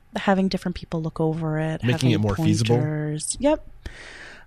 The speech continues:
Speaker 1: Um, and then also just talking to different people. We had, um, one business professional in Portland that we had spoken with at one point who, uh, we were approaching him hoping it would be a,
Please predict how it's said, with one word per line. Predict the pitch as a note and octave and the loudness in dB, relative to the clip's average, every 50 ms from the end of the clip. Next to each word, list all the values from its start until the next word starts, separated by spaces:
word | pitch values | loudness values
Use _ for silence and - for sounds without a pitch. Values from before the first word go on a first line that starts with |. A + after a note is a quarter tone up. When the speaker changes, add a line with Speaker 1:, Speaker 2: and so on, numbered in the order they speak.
| - - | 0 4
Speaker 1:
Um, | - F3+ F3+ F3 F3 F3 E3+ E3+ E3 E3 E3 - - | 6 8 8 8 8 8 6 6 6 4 2 2 2
and | F3+ F3+ F3+ F3 | 2 4 6 6
then | F3 E3+ E3+ E3 D#3+ | 6 6 6 4 4
also | - E3 E3 - - E3+ | 2 2 2 0 0 0
just | - E3 - - | 0 0 0 0
talking | - - E3 D#3 - - D#3+ D#3+ D#3+ | 0 0 -2 -2 -2 -2 -4 -2 -2
to | - - D#3 | -4 -4 -4
different | - E3 D#3 - D#3+ D3 D#3 - | -2 -4 -2 -2 -4 -4 -4 -4
people. | - - E3 - - E3 E3 D#3+ D#3+ D#3+ | -6 -6 -6 -4 -2 0 0 2 2 2
We | D#3+ E3 E3+ | 2 0 0
had, | D#3 - F3+ E3 E3 D#3+ | 2 2 2 2 4 4
um, | D#3 D3 D3 C#3+ C#3+ D3 D3+ D3+ D3+ - - - - - - - - - - - - - - - - - - - - - - - - | 2 2 2 0 0 -2 -4 -6 -8 -12 -16 -18 -16 -16 -16 -18 -20 -20 -18 -8 -6 -6 -6 -6 -8 -14 -16 -18 -18 -20 -20 -6 0
one | F#3+ F3+ F3+ | 2 2 4
business | E3+ F3 E3+ - E3 D#3+ | 4 4 4 4 2 0
professional | - - F3 E3 - E3 - - - D#3 | 0 0 -2 -2 -2 -2 -2 -2 -2 -2
in | D3+ D3+ | -2 -2
Portland | D3+ - - D#3 D3 - D3+ D3+ | -2 -2 -2 -2 -2 -2 -4 -4
that | D3+ D#3 | -4 -2
we | - D#3 D3+ | -2 -2 -2
had | D3 D3+ D3 | -4 -4 -6
spoken | - - - - E3 D3+ D3+ - - D3+ | -6 -6 -4 -2 -2 -2 -2 -2 -4 -2
with | C#3+ D3 C#3+ - | -2 -2 -2 -4
at | D#3 - | -4 -4
one | D#3 D#3 D3+ D3+ | -2 -4 -4 -4
point | - - E3 D#3 D3 D3 - - | -4 -4 -2 -2 -2 -4 -6 -6
who, | D3+ D3+ E3 D#3+ D3+ D3+ D3 | -4 -2 0 0 2 0 0
uh, | D3 C#3+ D3 D3 D3+ D#3 D#3+ - - | -2 -2 -2 -4 -4 -6 -8 -6 -4
we | - F3 E3 - _ _ _ - - - - - - - - - - - - _ | -4 -4 -4 -4 _ _ _ -20 -20 -20 -20 -20 -20 -20 -20 -20 -20 -20 -4 _
were | - F#3+ F3+ E3+ | 6 8 8 8
approaching | D#3 - - A#3+ D#4+ D#4+ - A3+ F3+ | 8 8 8 8 8 8 6 4 2
him | D3+ D#3+ D3+ C#3+ D3+ D#3+ | 2 2 2 2 0 0
hoping | - F#3+ F3 - F3 E3 D#3+ D#3+ | 2 0 0 2 2 0 0 0
it | D3+ - | -2 -2
would | - D#3+ D#3 D#3 | -2 -2 -2 -2
be | E3 D#3 D#3 D3+ D3 D3 - | -4 -6 -4 -4 -4 -4 -6
a, | D3 D#3 D3+ D3+ D3 C#3+ D3 - | -6 -6 -6 -6 -8 -8 -10 -10